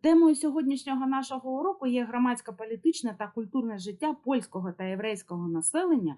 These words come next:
у дев'ятнадцятому столітті. Наприкінці вісімнадцятого століття в усій правобережній Україні налічувалось близько трьохсот п'ятдесяти тисяч поляків.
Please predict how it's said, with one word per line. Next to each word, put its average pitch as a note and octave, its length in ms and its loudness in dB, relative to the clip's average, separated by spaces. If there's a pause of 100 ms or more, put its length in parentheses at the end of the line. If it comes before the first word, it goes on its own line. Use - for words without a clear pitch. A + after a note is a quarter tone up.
у C#4 120 2
дев'ятнадцятому G3 880 -2
столітті. E3 680 -6 (600)
Наприкінці F3 680 -2
вісімнадцятого E3 760 -4
століття E3+ 540 -6
в F3 80 -6
усій A3+ 340 -2
правобережній D#3+ 840 -2
Україні A3+ 480 2
налічувалось A3 920 -4
близько E4 420 0
трьохсот A3 580 -4
п'ятдесяти G#3+ 680 -4 (120)
тисяч F#3+ 340 -6
поляків. D#3+ 540 -8